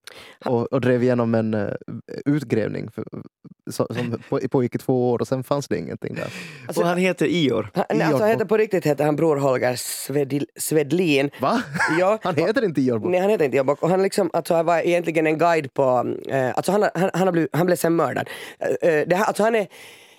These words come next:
Speaker 1: han är en, en, en, eh, alltså, en kulturpersonlighet.
Speaker 2: Ja.
Speaker 1: Och det där, han, eh, gick in i myternas värld.
Speaker 2: Mm.
Speaker 1: Eh,
Speaker 2: Mm.
Speaker 1: alltså, han var en sån här märklig hippie som trendade
Speaker 3: Mm.
Speaker 1: på nittiotalet, ska vi säga så.
Speaker 2: Ja.
Speaker 1: Han bodde ibland i Goa.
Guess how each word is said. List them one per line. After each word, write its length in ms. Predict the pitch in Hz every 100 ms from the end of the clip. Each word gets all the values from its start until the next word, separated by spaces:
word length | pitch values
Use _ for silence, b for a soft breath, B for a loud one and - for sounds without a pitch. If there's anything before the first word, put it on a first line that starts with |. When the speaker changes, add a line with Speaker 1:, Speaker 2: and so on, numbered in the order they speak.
| B B B _
Speaker 1:
han 240 | - 226 294
är 140 | 294
en, 100 | 233
en, 280 | 208 208 185
en, 360 | 208 202 196
eh, 160 | 185 170 - _ _ _
alltså, 160 | - 208
en 60 | 180
kulturpersonlighet. 1080 | 196 214 190 - 131 143 120 127 117 - 110
Speaker 2:
Ja. 180 | 101 92 98 - -
Speaker 1:
Och 120 | 165
det 100 | 175
där, 220 | 175 170
han, 380 | 165 185 185 185
eh, 200 | 180 175 170 _ _ - _ B B -
gick 240 | - 202 -
in 140 | 208
i 40 | 170
myternas 580 | 175 175 - 156 135 151
värld. 460 | 156 127 110 127 -
Speaker 2:
Mm. 240 | 135 120 110
Speaker 1:
Eh, 140 | 135 123 127
Speaker 2:
Mm. 120 | 127 -
Speaker 1:
alltså, 160 | 196 - B
han 160 | 302
var 80 | 403
en 60 | 415
sån 100 | 349
här 60 | 277
märklig 320 | 285 294 202
hippie 300 | 190 185 -
som 160 | 139 131
trendade 280 | 156 135 120
Speaker 3:
Mm. 80 |
Speaker 1:
på 60 | 117
nittiotalet, 500 | 120 - 113 117 123
ska 120 | -
vi 60 | 180
säga 180 | 151 120
så. 160 | 117 127
Speaker 2:
Ja. 120 | - _ b b
Speaker 1:
Han 180 | - 226
bodde 220 | 247 196
ibland 260 | 160 160 147
i 40 |
Goa. 460 | 127 139 127 76